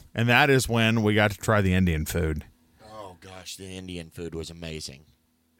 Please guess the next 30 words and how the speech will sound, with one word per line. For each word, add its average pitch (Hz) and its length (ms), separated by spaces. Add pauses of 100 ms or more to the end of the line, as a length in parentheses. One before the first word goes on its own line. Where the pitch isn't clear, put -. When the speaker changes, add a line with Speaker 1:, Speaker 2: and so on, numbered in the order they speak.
(120)
Speaker 1:
It 120 160
was. 104 360
We 107 120
went 110 180
up 104 140
there. 107 160
There 113 140
was 120 100
this 117 200
restaurant 110 680
in, 90 360
uh, 90 120
Liverpool 98 680
had 92 220
these 92 160
things 104 260
called 85 300
Chad 92 500
bombs, 85 600 (580)
and 98 340
they 104 220
were 95 420
phenomenal. 90 840 (220)
We 104 120
got 98 160
Speaker 2:
I - 20
Speaker 1:
some 95 140
chicken 98 340
tikka 98 300
masala. 92 640